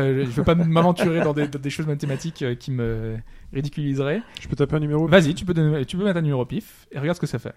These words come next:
Speaker 2: Ça vi-, ça, ça vibre. Ah,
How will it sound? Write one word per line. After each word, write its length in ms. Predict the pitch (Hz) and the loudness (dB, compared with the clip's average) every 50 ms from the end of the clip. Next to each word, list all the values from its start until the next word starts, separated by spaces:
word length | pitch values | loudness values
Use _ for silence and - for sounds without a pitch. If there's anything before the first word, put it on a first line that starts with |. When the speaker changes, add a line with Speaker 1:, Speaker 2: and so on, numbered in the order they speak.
| _ | _
Speaker 2:
Ça 220 | _ - - 131 123 | _ -18 -12 -10 -10
vi-, 220 | 117 120 127 135 - - - 110 | -8 -8 -10 -12 -12 -18 -20 -20
ça, 240 | - - 135 127 127 | -12 -8 -6 -6 -6
ça 180 | - - 139 | -8 -8 -10
vibre. 400 | 120 117 131 139 135 123 113 110 107 - _ _ _ _ _ _ _ _ _ _ _ _ _ _ _ _ _ - | -8 -8 -8 -8 -6 -6 -8 -8 -10 -16 _ _ _ _ _ _ _ _ _ _ _ _ _ _ _ _ _ -10
Ah, 180 | - 143 175 | -10 -10 -10